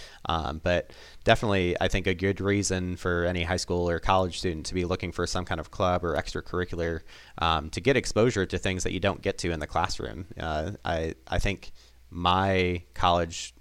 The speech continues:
path, I didn't have to do any schematic or layout really until my senior design project. Um, so I,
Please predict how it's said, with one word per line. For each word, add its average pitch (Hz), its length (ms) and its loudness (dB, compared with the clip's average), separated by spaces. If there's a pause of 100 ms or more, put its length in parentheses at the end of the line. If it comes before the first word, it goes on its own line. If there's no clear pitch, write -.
(320)
path, - 580 2
I 90 120 0
didn't 92 220 -4
have 87 200 0
to 95 80 -2
do 90 160 0
any 87 160 -2
schematic 87 640 -2
or 85 100 0
layout 87 480 0
really 90 240 -2
until 90 260 0
my 82 280 -2
senior 92 400 -2
design 85 480 -4
project. - 640 -6 (480)
Um, 62 440 -6 (200)
so 90 220 4
I, 104 240 8